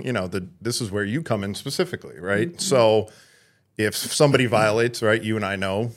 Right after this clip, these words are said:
Speaker 1: uh, just like you said, right, that whatever,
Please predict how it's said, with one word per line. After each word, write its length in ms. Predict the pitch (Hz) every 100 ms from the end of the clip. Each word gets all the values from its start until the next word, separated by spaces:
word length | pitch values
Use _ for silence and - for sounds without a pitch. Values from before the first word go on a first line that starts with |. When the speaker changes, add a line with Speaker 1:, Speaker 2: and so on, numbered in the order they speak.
| - 104
Speaker 1:
uh, 480 | 90 90 _ 101 92
just 200 | 104 101
like 140 | 95
you 80 | 101
said, 300 | - 98 107
right, 320 | 95 107 104 107
that 220 | 101 113
whatever, 440 | 110 95 90 98